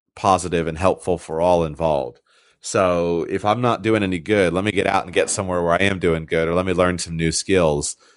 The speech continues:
uh, to where I can show and demonstrate the good that I can do. So I love it. I, I, I love the world we're going into. Uh, but there are definitely, I agree with you, there are a lot of people who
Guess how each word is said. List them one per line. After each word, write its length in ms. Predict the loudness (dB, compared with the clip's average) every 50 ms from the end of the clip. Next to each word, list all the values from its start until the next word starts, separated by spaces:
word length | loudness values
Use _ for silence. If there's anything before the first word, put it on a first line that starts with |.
| _ _
uh, 380 | -4 -4 -2 -2 -2 -4 -6 -8 -12 -10
to 100 | -8 -2
where 140 | 2 2 2
I 80 | 2
can 400 | 2 0 -4 -4 -4 -4 -10 -14 -12
show 480 | -12 -4 0 0 2 2 2 2 0
and 140 | 0 -2 0
demonstrate 540 | 0 2 2 0 -2 -4 0 0 0 0 0
the 80 | -4
good 180 | -4 -2 -2 -2
that 140 | -2 -4 -4
I 80 | -6 -8
can 200 | -8 -10 -6 -2
do. 180 | 0 0 0
So 120 | -2 -2 -2
I 100 | 0 0
love 260 | 2 2 2 2 2
it. 80 | 0 -2
I, 140 | 0 -2 0
I, 180 | 2 2 0 0
I 140 | -2 -4 -4
love 300 | -2 2 0 0 0 -2
the 80 | -2
world 240 | 0 2 2 2 0
we're 80 | -2 -2
going 240 | 0 0 0 0
into. 420 | 0 -2 -2 -4 -2 -2 -2 -4 -4 _ -20 -20 -20 _ _ _ -20
Uh, 140 | -20 -20 -20 -20 -20 _ _
but 260 | 2 2 2 2 0
there 120 | -2 2 4
are 120 | 4 2
definitely, 560 | 2 0 0 0 0 0 2 -2 -8 -6 -4 -6
I 40 |
agree 200 | -4 0 0 0
with 140 | 0 0 -2
you, 80 | -4 -6
there 100 | -4 -4
are 20 |
a 40 | 0
lot 180 | 2 2 2 2
of 60 | 0
people 300 | -2 -4 -2 -4 -6 -6
who 260 | -6 -8 -8 -10 -12